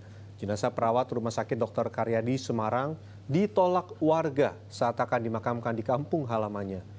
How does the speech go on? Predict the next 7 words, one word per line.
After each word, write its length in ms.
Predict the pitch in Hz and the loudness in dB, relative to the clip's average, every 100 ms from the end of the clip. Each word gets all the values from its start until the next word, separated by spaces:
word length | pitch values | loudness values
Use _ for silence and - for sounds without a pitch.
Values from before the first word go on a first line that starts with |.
| - - - | -16 -6 0
Imbas 320 | 131 180 190 | 4 4 6
dari 240 | 175 165 | 4 4
insiden 240 | 160 151 151 | 2 2 2
ini, 400 | 156 170 190 190 | 2 2 2 4
belasan 400 | 139 123 127 120 | 4 4 0 -2
perawat 400 | 120 120 135 131 | 2 2 2 0
melakukan 400 | 110 113 117 | -2 -2 -2